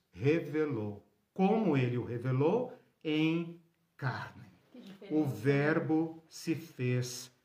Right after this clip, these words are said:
Speaker 1: sarx. Gente, o apóstolo João poderia ter atenuado essa linguagem, poderia ter usado alguns eufemismos, ele poderia ter usado, por exemplo, a palavra anthropos,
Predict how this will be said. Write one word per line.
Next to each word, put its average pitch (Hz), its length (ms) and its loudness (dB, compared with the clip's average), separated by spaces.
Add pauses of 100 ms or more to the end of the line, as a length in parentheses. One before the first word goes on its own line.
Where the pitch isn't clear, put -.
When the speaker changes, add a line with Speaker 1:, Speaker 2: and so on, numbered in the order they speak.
(120)
Speaker 1:
sarx. - 1000 0 (460)
Gente, 220 800 4
o 311 260 12
apóstolo 139 680 4
João 135 720 4
poderia 269 440 6
ter 175 200 4
atenuado 165 840 4
essa 139 220 0
linguagem, 127 800 4
poderia 156 360 4
ter 143 140 2
usado 127 320 2
alguns 123 280 0
eufemismos, 147 960 2 (320)
ele 359 220 8
poderia 185 360 10
ter 180 120 8
usado, 151 560 8
por 151 100 4
exemplo, 143 560 6
a 131 60 0
palavra 165 360 6
anthropos, - 960 6